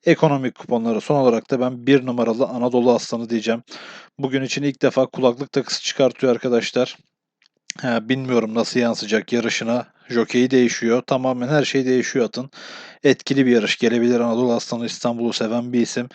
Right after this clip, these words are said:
Onu da üçüncü sıradan ekonomik kuponları öneriyorum. Dört altı bir şeklinde. Daha geniş, yani bir tık geniş oynayanlar.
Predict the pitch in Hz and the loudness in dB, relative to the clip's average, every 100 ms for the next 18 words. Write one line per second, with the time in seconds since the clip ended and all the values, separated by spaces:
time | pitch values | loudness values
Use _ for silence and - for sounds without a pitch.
0 | - - - 123 120 117 - 117 110 110 | -18 -20 -4 -2 0 0 -2 -8 -10 -4
1 | 110 110 123 131 117 110 - - 110 101 | -4 -2 -2 -2 -2 -6 -12 -8 -6 -4
2 | 117 127 - - 135 123 113 104 131 123 | -4 -4 -4 -4 -2 0 0 -2 -2 2
3 | 117 - 104 98 135 123 120 - 101 - | 2 2 0 -2 -2 0 2 0 -2 -6
4 | 101 107 120 - - - - 127 127 135 | -4 -2 -4 -8 -18 -20 -20 4 8 8
5 | 135 120 123 117 120 165 - 135 - 120 | 8 2 2 0 2 2 2 -2 2 2
6 | 131 139 120 113 107 110 | 4 2 2 -2 -2 -2